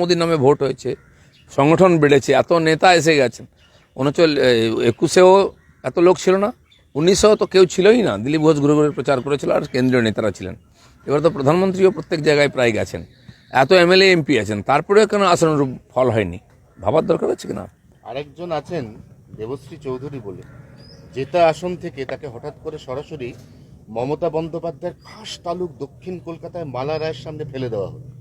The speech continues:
Speaker 2: পরিণতি যা হওয়ার তাই হলো।
Speaker 1: যে যুক্তিতর্ক দেওয়া হয়েছে, আমি নাকি ওখানে দাঁড়ালে হেরে যাব, কুর্মীরা আমার বিরুদ্ধে,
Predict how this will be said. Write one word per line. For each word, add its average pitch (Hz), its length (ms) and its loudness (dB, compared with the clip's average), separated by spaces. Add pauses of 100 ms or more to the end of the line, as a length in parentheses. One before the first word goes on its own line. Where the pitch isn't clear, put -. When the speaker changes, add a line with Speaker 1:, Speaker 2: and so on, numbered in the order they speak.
(420)
Speaker 2:
পরিণতি 143 380 -12
যা 131 140 -8
হওয়ার 127 240 -12
তাই 156 160 -16
হলো। - 240 -16
Speaker 1:
যে 127 200 2
যুক্তিতর্ক 131 680 -2
দেওয়া 117 200 6
হয়েছে, 117 260 2
আমি 117 240 -2
নাকি 127 280 -4
ওখানে 120 220 -4
দাঁড়ালে 110 360 -4
হেরে 101 240 0
যাব, 107 380 0
কুর্মীরা 117 400 0
আমার 110 240 0
বিরুদ্ধে, 98 600 0